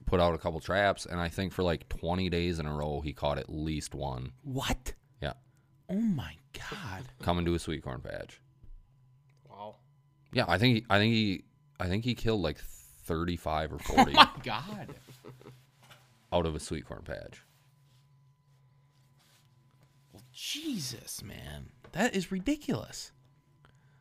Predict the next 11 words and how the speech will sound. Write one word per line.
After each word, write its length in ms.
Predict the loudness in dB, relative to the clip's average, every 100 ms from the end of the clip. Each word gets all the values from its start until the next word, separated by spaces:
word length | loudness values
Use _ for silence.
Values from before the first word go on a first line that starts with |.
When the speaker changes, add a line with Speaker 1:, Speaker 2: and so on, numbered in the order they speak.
| _
Speaker 2:
I 80 | -2
don't 200 | 0 0
see 340 | -2 0 0 0
them. 380 | -4 -8 -18 -20 _ _ _ _ _ _ _ _ _ -20 -16 -6
I 80 |
had 120 | -2 0
a 40 |
little 180 | 0 0
run-in 440 | 0 0 0 0
with 160 | -2 -2
them. 440 | -2 -2 -2 -4